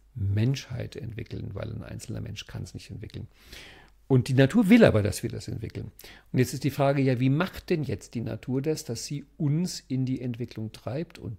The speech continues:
da sagt Kant, der Trick der Natur ist, dass sie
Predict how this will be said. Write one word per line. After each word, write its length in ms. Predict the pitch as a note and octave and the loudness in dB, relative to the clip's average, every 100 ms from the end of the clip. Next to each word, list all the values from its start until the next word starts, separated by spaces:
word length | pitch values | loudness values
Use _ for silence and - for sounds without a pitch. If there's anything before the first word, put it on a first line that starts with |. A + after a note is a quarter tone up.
| _ | _
da 380 | G#2+ A#2 F3 A3 | -10 -8 -8 -8
sagt 540 | F#3+ A#2 A2+ C3 - - | -8 -6 -8 -10 -16 -14
Kant, 400 | - C#3+ - - | -12 -12 -12 -14
der 140 | - | -14
Trick 260 | - C#3 - | -14 -16 -12
der 120 | A2 | -10
Natur 440 | A2 - A2 A2 | -10 -10 -10 -10
ist, 320 | A2+ - - - | -10 -14 -18 -12
dass 360 | G2 - - - | -10 -10 -12 -12
sie 300 | G#2+ A2+ | -10 -10